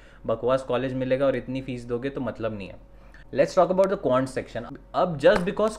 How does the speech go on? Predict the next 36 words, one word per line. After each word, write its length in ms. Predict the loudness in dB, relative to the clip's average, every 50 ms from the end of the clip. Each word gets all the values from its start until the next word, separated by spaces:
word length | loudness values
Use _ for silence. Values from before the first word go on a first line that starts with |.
| -4 -2
quants 300 | 0 0 0 0 -2 -4
hard 300 | -6 -4 -2 0 0 -2
था, 380 | -4 -8 -10 -10 -10 -12 -8 -2 2
I 140 | 4 4 4 4
think 480 | 0 -4 -6 -6 -4 -4 -6 -8 -12 -14 -18 -20 -14 -8 -2
quant 300 | 4 4 6 4 4 2
will 160 | 0 2 2 2
act 260 | 2 2 0 2 2 2
as 100 | 0 0
a 80 | -2
game 240 | -4 -6 -6 -6 -8
changer, 320 | -8 -8 -10 -8 -8 -10 -10 -10 -10
because 460 | -8 -6 -2 0 0 0 0 -2 -8 -12 -4
बाकी 320 | 0 2 2 2 2 0 0
सब 220 | 2 2 2 2
तो 100 | 0 0
सबका 320 | 4 4 2 4 4 4 4
अच्छा 220 | 4 4 4 2
गया 180 | 2 2 2 0
ना 80 | 0
यार। 200 | -2 -4 -6 -8 -10 -16 -20 -20 -18 -6 0
क्वांट्स 520 | 2 4 6 6 4 4 0 0 -2 -4
में 200 | -2 0 0 0
जिसने 400 | 0 -2 -2 -4 -4 -2 -2 -2
आउटपरफॉर्म 720 | 0 2 2 2 2 0 -2 -2 -2 0 0 0 0 0
किया 240 | -4 -4 0 0 2
होगा, 300 | 2 0 -2 -4 -6 -8 -10 -14 -20 -20 -20 -20 -20 -20 -20 -20 -20 -20 -20 -20 -20 -20 -20 -14 -6 -4
he 120 | -2 -2 0
would 240 | 2 0 0 0
be 180 | 0 2 2 2 2 0 -2 -6 -12 -6 -2
definitely 560 | 0 0 0 -2 -4 -4 -4 -4 -4 -4 -4 -2
going 200 | -2 -2 -4 -4 -4 -4
to 80 | -4
a 40 | -2 -2
good 120 | -4 -4 -4
college। 360 | -4 -6 -6 -6 -8 -12 -16